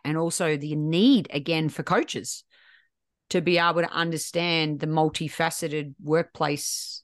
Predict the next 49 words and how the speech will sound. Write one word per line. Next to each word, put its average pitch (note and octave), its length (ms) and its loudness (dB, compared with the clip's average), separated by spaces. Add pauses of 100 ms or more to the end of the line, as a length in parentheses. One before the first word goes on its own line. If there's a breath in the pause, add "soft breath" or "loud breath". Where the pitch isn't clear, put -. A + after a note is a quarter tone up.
and D#3 220 0
what F3 200 2
people E3 300 0
need. D3 600 2 (180)
You D#3+ 120 -8
can't - 280 0
really G3+ 340 -2 (520)
get G3 200 0
that D#3+ 140 2
information D3+ 520 -2
unless D3 420 -6
you, D3+ 180 -2 (600 loud breath)
you G#3 160 4
wear, G#3+ 380 6
wear G3+ 240 2
a G3+ 60 0
coaching C4 360 0
hat D#3+ 260 -2
and E3 140 -4
ask F3+ 240 0
curious F#3 340 0
questions E3 500 0
about D#3 340 0
what E3 220 0
motivates F3 420 2
somebody D3 480 -2
and C#3+ 260 -2 (420 loud breath)
w-, D#3+ 200 -10 (100)
when F#3+ 340 4
do F#3+ 120 2
they F3+ 120 4
get E3 220 -2
their E3+ 120 0
best E3+ 200 2
work E3+ 280 2
done, C3+ 380 -2
and, D#3 300 -4 (380)
you D#3 100 -2
know, C#3+ 140 -2
how F#3 300 2
do F3 100 0
they E3 380 0 (520)
how F#3+ 120 4
do F#3+ 80 0
they F3 140 2
implement F3 520 -4
their F#3 180 4
boundaries C#3+ 800 -2
and D#3 260 -4